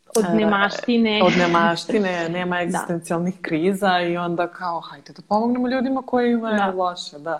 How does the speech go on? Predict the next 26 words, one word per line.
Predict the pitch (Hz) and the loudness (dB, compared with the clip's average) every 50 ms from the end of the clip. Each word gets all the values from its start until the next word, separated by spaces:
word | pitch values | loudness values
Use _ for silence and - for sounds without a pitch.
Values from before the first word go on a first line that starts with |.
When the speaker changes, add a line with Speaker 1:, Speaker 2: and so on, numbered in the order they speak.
| - - | -8 -10
Speaker 1:
Da, | 220 196 190 190 | -8 -6 -4 -4
Speaker 2:
da. | 180 156 - | -4 -4 -4
Speaker 1:
da, | - | -6
da, | - - - | -8 -10 -10
jest. | - - - - 190 190 - - - - - - - _ _ | -10 -8 -8 -8 -10 -10 -14 -20 -20 -20 -20 -20 -20 _ _
Speaker 2:
I | - 190 | -2 0
sad | 165 - 277 277 | 0 2 2 2
kako | - 359 359 381 359 | 2 2 2 2 2
to, | 370 381 370 359 311 233 - | 4 4 6 6 4 4 0
kako | - 302 - 370 | -4 -8 -6 -4
to | 381 - 359 | 0 2 2
izgledalo | 339 269 262 277 262 277 285 294 285 | 2 2 2 2 2 2 2 0 0
kad | 285 269 254 - | -2 -4 -6 -8
si | - 196 | -6 -6
tako | 247 240 - 254 | -8 -4 -2 -2
mlada | 233 220 208 208 214 214 202 196 170 | 0 0 2 2 2 2 2 2 0
otišla | 170 170 - 202 - - 170 - _ | 0 -2 -4 -8 -10 -12 -14 -12 _
tako | - 185 - - 190 | -12 -12 -10 -10 -6
daleko? | 160 156 156 160 151 143 143 - - - - 117 - - - _ _ _ _ _ _ _ - - - - - - | -4 -2 0 0 0 -2 -4 -6 -12 -12 -10 -8 -8 -10 -12 _ _ _ _ _ _ _ -20 -20 -20 -20 -10 -8
Koliko | 185 170 185 202 - 285 | -4 -2 -2 0 0 -2
ti | 285 - | -2 -2
je | 254 - | -4 -4
to | 254 240 | -2 -2
bilo | 202 220 208 | 2 2 4
Speaker 1:
Em, | 208 202 202 202 202 | 4 4 2 2 0
Speaker 2:
teško? | 196 185 156 151 151 - - - - - - - | 0 0 0 -2 -2 -4 -6 -10 -12 -12 -12 -12